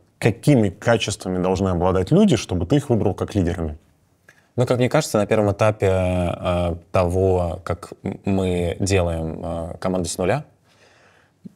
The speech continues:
Speaker 2: очень важна самостоятельность человека, э, чтобы у человека был опыт разработки именно с нуля каких-то продуктов.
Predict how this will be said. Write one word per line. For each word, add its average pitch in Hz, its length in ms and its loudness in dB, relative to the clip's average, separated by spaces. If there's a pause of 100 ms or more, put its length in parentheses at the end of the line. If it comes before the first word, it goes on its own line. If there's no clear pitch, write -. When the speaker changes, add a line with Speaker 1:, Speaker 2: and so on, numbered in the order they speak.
(220)
Speaker 2:
очень 113 240 2
важна 95 680 2
самостоятельность 101 720 2
человека, 85 680 -2
э, 87 320 -4
чтобы 85 920 0 (720)
у 107 60 2
человека 98 320 0
был 101 260 2
опыт 107 360 2
разработки 90 640 0
именно 85 140 -2
с - 100 -4
нуля 92 160 0
каких-то 90 240 -6
продуктов. 92 500 -2